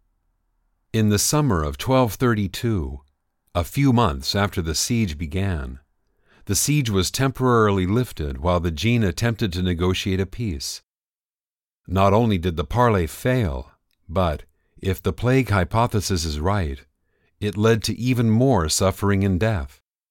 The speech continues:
When the siege was finally lifted, in May twelve thirty-three, the consequences were brutal. The Jin emperor had escaped, but members of the royal family who remained were executed.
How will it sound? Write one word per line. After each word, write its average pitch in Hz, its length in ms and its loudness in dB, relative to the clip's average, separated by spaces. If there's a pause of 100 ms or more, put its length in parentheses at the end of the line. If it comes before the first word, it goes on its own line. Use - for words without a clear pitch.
(1080)
When 113 180 4
the 113 100 4
siege 151 340 0
was 107 220 0
finally 123 360 0
lifted, 92 540 -2 (240)
in 95 220 2
May 117 240 4
twelve 107 400 0
thirty-three, 85 880 -4 (520)
the - 80 -4
consequences 123 840 0
were 92 100 0
brutal. 76 600 -4 (960)
The 98 80 2
Jin 110 340 2
emperor 90 460 0
had 80 180 -4
escaped, 80 720 -6 (560)
but 90 180 0
members 113 440 4
of 98 80 0
the 101 100 2
royal 110 380 2
family 123 440 0
who 92 140 0
remained 98 520 2
were 98 180 2
executed. 76 760 -6